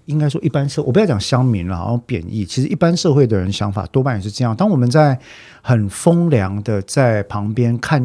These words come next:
一个戏的时候，就觉得说，“哎，啊，这个爸爸妈妈这样做，哎呀，真的是人渣啊，真的是没有人性啊，”等等哦。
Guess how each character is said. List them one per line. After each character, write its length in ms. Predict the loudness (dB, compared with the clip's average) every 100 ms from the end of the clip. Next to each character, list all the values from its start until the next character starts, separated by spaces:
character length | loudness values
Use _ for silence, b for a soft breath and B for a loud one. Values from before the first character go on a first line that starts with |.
| -2
一 40 |
个 160 | 0 0
戏 360 | 0 -2 0
的 120 | 0 -2
时 140 | -2
候， 80 | 0
就 140 | 0
觉 160 | 0 0
得 120 | 0
说 200 | 0 0
，“哎， 100 | 0 -4 B B
啊， 100 | -6
这 160 | -2 0
个 220 | 0 0 -4 b b
爸 120 | -6 -2
爸 120 | 2
妈 120 | 4
妈 160 | 4 4
这 120 | 4
样 120 | 2
做， 300 | 2 4 4
哎 160 | 2 2
呀， 300 | 2 0 -2
真 160 | -2 0
的 140 | 0
是 220 | 0 2
人 200 | 2 0
渣 160 | 0 0
啊， 320 | 0 0 -2
真 140 | -2
的 60 | -2
是 80 | 0
没 100 | 0
有 80 | -2
人 240 | -4 -6
性 260 | -4 -2 -2
啊，” 160 | -4 -6
等 200 | -6 -6
等 120 | -8 -8
哦。 140 | -12